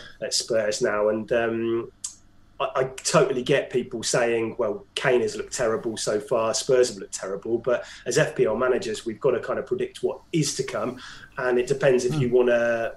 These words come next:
Speaker 1: wait to see something before reacting to it, or
Speaker 2: Mm.
Speaker 1: if you wanna think, "Well, look, I'm gonna take a bit of a gamble here,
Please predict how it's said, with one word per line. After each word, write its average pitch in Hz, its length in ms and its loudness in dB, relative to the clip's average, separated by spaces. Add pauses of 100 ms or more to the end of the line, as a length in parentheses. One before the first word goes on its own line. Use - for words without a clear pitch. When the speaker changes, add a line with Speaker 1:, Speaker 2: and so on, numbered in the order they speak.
(220)
Speaker 1:
wait 139 440 2
to - 120 -2
see 151 300 2
something 143 680 0
before 135 540 6
reacting 139 680 6
to 156 200 -2
it, 160 160 2
or 135 280 4
Speaker 2:
Mm. 131 60 4
Speaker 1:
if 135 120 -4
you 123 100 -2
wanna 120 180 2
think, 123 380 -2
"Well, 123 120 -2
look, 135 220 0
I'm 123 60 -2
gonna 120 140 -2
take 113 200 -10
a 110 60 -16
bit - 100 -2
of 123 80 0
a 117 60 -4
gamble 123 480 -2
here, 117 180 -4